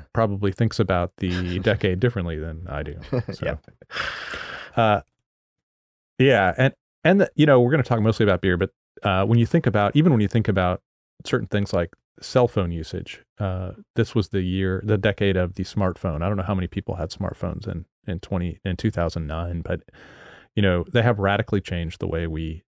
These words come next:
Speaker 1: engage the world. Um,
Speaker 2: Yeah.
Speaker 1: when, when we were in Europe, uh, in twenty eleven, and I went back in twenty twelve. Uh, I can't remember if we had smartphones or not, but we did not use them the way I used them,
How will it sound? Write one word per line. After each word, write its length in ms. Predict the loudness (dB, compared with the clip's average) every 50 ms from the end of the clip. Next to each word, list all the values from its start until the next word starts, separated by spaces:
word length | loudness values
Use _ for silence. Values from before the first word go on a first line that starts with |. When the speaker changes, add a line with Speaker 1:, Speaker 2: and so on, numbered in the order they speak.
| -8
Speaker 1:
engage 500 | -6 -6 -4 -4 -4 -4 -4 -6 -8 -8
the 80 | -8 -6
world. 420 | -6 -4 -6 -6 -8 -12 -16 -20 _ _ _ _ -14 -10 -8
Um, 380 | -8 -8 -8 -10 -10 -12 -12 -14 _ -4
Speaker 2:
Yeah. 240 | -2 0 0 -2 -4 _ _
Speaker 1:
when, 260 | -2 0 0 0 -2 -4 -2
when 220 | -2 0 0 0
we 140 | 2 2 2
were 480 | 2 2 2 2 2 2 2 -2 -4 -10 _ _ _ _ _ _ _ _ _ _
in 460 | -2 0 0 2 0 0 -2 -4 -6 -8
Europe, 520 | -4 -2 2 2 2 2 2 0 -4 -8 -14 -20 _ _ _ _ -4
uh, 260 | -4 -2 -2 -2 -4
in 120 | -4 -6 -8
twenty 260 | -6 -4 -2 -2 -2
eleven, 400 | -4 -4 -6 -6 -6 -6 -6 -6
and 140 | -6 -6 -6
I 60 | -6
went 160 | -6 -6 -6
back 180 | -6 -6 -6 -8
in 60 | -10
twenty 240 | -10 -8 -8 -8 -6
twelve. 420 | 0 2 2 4 2 2 0 -4 _ _ _ -20 -20 -20 -20 -20 -20 -20 -20 -18 _ -2
Uh, 500 | 0 2 2 4 4 2 2 0 -2 -4 -8 _ -2
I 80 | -2 -2
can't 200 | 2 4 4 4
remember 160 | 6 4 4
if 60 | 6
we 80 | 6 4
had 80 | 4
smartphones 560 | 2 -2 -2 0 0 0 2 2 2 2 2
or 40 | 2
not, 160 | 2 2 2
but 60 | 2 2
we 100 | 0 0
did 180 | 0 0 0
not 240 | 2 2 2 2 2
use 240 | 2 2 2 2 2
them 180 | 2 2 2
the 100 | 0 0
way 180 | 0 2 2 2
I 60 | 2
used 280 | 2 0 0 -2 -2 -2
them, 300 | -2 -2 -2 -4 -6